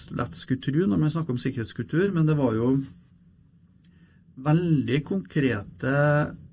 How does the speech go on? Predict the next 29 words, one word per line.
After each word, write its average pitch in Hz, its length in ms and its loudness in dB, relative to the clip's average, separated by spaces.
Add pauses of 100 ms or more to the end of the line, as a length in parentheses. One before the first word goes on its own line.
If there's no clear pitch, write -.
eh, 139 280 -2
og 135 500 0
teknologiske 110 760 -4
forbedringer 110 640 -2
som - 160 -2
ble 131 120 2 (140)
gjort - 360 -12
på 135 180 -6
bakgrunn 127 400 -2
av 113 180 -2
den 120 100 0
her 123 120 -2
aksjonsforskningsprosessen - 1400 -8
som 139 180 -6
vi 135 60 0
snakket 135 380 -6
om 113 120 -6
i 117 40 -6
sted. 117 260 -8 (540)
Du 156 100 0
var 170 120 6
jo 147 100 8
inne 160 220 2
på 214 140 -2
det, 170 180 0
Stian, 165 300 0
det 160 100 4
her 131 220 2
med, 139 480 2